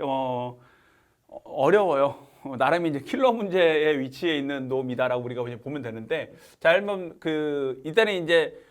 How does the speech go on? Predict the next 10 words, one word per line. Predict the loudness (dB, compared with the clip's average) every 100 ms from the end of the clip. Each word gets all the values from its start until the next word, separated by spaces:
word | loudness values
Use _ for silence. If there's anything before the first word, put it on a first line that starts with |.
| _ _ _
어, | -4 -2 -2 -6 -8
이제 | -2 0 2 2 0 -2 -10 _ _ _ _ _ _ _ _ _ _
이십일 | -4 0 0 2
번이 | 2 2 0
킬러 | 0 0
문항의 | 2 0 0 -2 -2 -4 -4 -4
위치다라고 | -4 -2 0 2 2 0 0
생각하시면 | 0 0 -2 -6
됩니다, | -6 -4 -6
여러분들. | -8 -12 -12